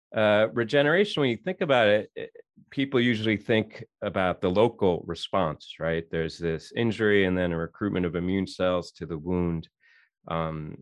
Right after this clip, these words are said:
and a-, along the border zone of that wound, you get a, a s-, regenerative environment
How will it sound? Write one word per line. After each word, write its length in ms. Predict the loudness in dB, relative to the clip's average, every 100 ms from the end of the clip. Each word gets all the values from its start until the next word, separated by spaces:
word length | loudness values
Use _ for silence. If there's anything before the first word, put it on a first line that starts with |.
| -10
and 240 | -8 -6
a-, 340 | -6 -8 -4 -2
along 280 | 0 0
the 60 | -2
border 400 | 0 0 2 2
zone 300 | 0 0 2
of 80 | 0
that 240 | 0 0
wound, 400 | -2 -4 -4 -6
you 140 | -10 -6
get 240 | -2 -2 -2 -6
a, 60 |
a 320 | -4 -4 -8
s-, 200 | -8 -14 -20 -20 -8
regenerative 640 | -6 0 2 4 2 0
environment 760 | 0 0 2 2 0 -2 -6